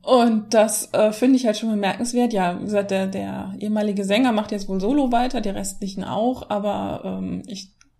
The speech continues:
denke, für die Band wird's das gewesen sein. Nichtsdestotrotz, ich meine, die Musik gibt's ja immer noch. Äh, zehn Alben haben sie gemacht in der Zeit und ich werd dann einfach mal so meine zwei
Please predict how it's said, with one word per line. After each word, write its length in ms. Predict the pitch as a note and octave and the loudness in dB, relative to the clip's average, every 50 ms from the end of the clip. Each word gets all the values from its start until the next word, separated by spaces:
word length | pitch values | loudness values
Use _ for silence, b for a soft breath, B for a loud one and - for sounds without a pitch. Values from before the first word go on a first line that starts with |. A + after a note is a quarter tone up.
| _ _ _ - | _ _ _ -4
denke, 320 | F#3 F3+ G3 G#3 G#3+ A3 | -2 -2 0 -2 -2 -6
für 140 | G#3+ - G3+ | -6 -4 -4
die 100 | F#3+ F#3+ | -4 -4
Band 380 | F3+ - D#3+ E3 F#3 G3+ F#3+ F3+ | -2 -2 -2 -2 -2 -2 -2 -4
wird's 200 | E3+ F3+ F3+ - | -4 -6 -6 -6
das 200 | - F3 - - | -8 -10 -8 -8
gewesen 360 | E3+ E3+ F#3 A3+ B3+ B3 A#3+ | -6 -4 -2 2 4 4 4
sein. 240 | A3+ A3 A3 G#3+ G#3+ | 4 4 2 2 0
Nichtsdestotrotz, 680 | G#3+ G#3+ - G3+ F#3+ G3 - - - - F3+ F3+ - | -2 -4 -4 -6 -6 -6 -8 -10 -6 -4 -4 -4 -4
ich 100 | - - | -8 -8
meine, 140 | F3+ F3+ F3 | -6 -4 -4
die 60 | F3+ | -2
Musik 220 | F3+ F3+ F#3 F#3+ G3 | -2 -4 -4 -4 -6
gibt's 200 | - - - - | -8 -10 -8 -8
ja 80 | - | -6
immer 180 | - A3+ A#3 A#3 | -4 -2 0 0
noch. 400 | A#3 A3+ A#3+ A#3+ - - - - | 0 -2 -2 -4 -6 -8 -10 -8
Äh, 340 | G3+ G3 F#3+ F#3+ F#3 F#3 F#3 F#3 F#3 - _ B B B B B B B B B B B B B B B - | -6 -4 -4 -4 -6 -8 -10 -14 -16 -20 _ B B B B B B B B B B B B B B B -4
zehn 160 | - G#3+ G3 | -2 0 2
Alben 340 | - F3+ G#3+ A#3 B3+ C4 B3+ | 4 4 4 6 6 4 6
haben 120 | B3+ B3+ | 4 4
sie 120 | B3 A#3+ A3+ | 4 4 4
gemacht 360 | A#3 A#3+ A#3+ A#3+ A#3+ - - | 4 2 2 2 0 -2 -4
in 100 | A3+ A3 | -2 -2
der 140 | G#3+ G#3+ G#3+ | -2 -2 -2
Zeit 500 | - - G#3 G#3 G#3 G#3+ G#3 - - - | -4 -4 -2 -2 -2 -2 -4 -4 -8 -6
und 600 | - G3 F#3 F3+ F3+ F3 F3+ F#3 F3+ F#3 - - | -6 -4 -4 -2 -2 -2 -4 -4 -6 -8 -10 -12
ich 320 | F3 F3+ F#3 - - - | -10 -10 -10 -10 -10 -8
werd 180 | F#3+ F#3 F#3 F#3 | -8 -6 -6 -6
dann 100 | E3 - | -6 -6
einfach 280 | B2+ F#3+ F#3+ F#3+ F3 F#3 | -6 -6 -8 -8 -8 -8
mal 460 | F3+ E3 E3+ E3+ E3 E3 F3 F3+ - - - | -8 -6 -6 -6 -6 -6 -8 -10 -12 -16 -18
so 440 | - - F#3 E3+ F3 F3 - - F3+ - - | -14 -12 -10 -8 -8 -10 -10 -12 -16 -14 -10
meine 400 | F#3+ F#3 F#3 F3+ F3+ F3+ F3+ F3 | -8 -6 -4 -2 -2 -4 -4 -6
zwei 480 | - - E3 D3 F#3 F#3+ F#3+ F#3+ F#3 | -8 -6 -4 -2 -2 -2 -4 -6 -8